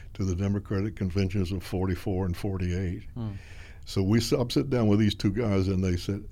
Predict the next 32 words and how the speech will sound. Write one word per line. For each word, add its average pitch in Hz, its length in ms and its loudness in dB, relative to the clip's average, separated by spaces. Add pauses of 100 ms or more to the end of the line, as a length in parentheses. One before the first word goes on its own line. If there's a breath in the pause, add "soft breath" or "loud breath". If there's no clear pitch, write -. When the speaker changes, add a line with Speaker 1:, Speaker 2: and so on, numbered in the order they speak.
(120)
Speaker 1:
one 110 140 -2
of - 60 2
them 98 60 0
said, 95 220 -4 (520 loud breath)
"I 131 60 -4
think 180 240 -4
I 160 80 -4
saw 135 280 0
Miss 127 260 4
Earl 113 320 2
at 98 140 -2
church, - 480 -2 (680 loud breath)
uh, 90 220 2
a, 127 640 -8
a 87 40 -4
couple 98 320 -2
of 82 80 -2
Sundays 90 440 0
ago 90 200 -2
or 87 140 0
whatever." 87 320 -2 (480 loud breath)
Let 127 100 -4
me 117 100 0
call. 104 380 0
He 92 180 -2
called 123 560 -2
and 92 200 -2
found 104 340 2
where 107 140 2
she 107 180 -2
was. 104 340 0
We, 101 480 -4